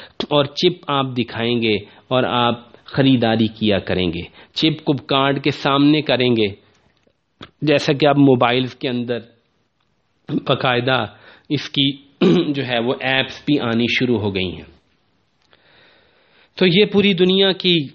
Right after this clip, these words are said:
مال کو، تمام انسانوں کے مال کو قبضے میں کر لیا، لیکن اس پر بس نہیں کی۔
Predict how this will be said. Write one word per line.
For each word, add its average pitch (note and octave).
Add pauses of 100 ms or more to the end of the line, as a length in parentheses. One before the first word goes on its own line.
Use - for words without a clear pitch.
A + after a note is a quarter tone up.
(260)
مال C#3+
کو، A#2+ (260)
تمام D#3
انسانوں C#3
کے C3+
مال C3
کو C3
قبضے A2
میں A2+
کر A2
لیا، F2 (540)
لیکن C3
اس D#3
پر E3
بس D#3+
نہیں C3
کی۔ F2+